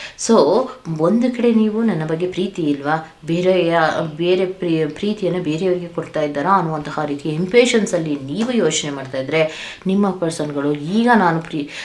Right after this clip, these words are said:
ಆ, ಪ್ರೀತಿಯ ಬಗ್ಗೆ ಮೂವನ್ನ ತಗೊಂಡ್ರೆ,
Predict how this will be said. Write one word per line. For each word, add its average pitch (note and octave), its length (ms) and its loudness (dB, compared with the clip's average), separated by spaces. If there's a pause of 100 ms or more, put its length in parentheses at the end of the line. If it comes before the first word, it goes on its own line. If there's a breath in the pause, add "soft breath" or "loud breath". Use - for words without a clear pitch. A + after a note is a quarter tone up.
(120 loud breath)
ಆ, D#3 360 4 (340)
ಪ್ರೀತಿಯ G3 360 0
ಬಗ್ಗೆ D#3 240 -2
ಮೂವನ್ನ D3 380 -2
ತಗೊಂಡ್ರೆ, C#3 880 -4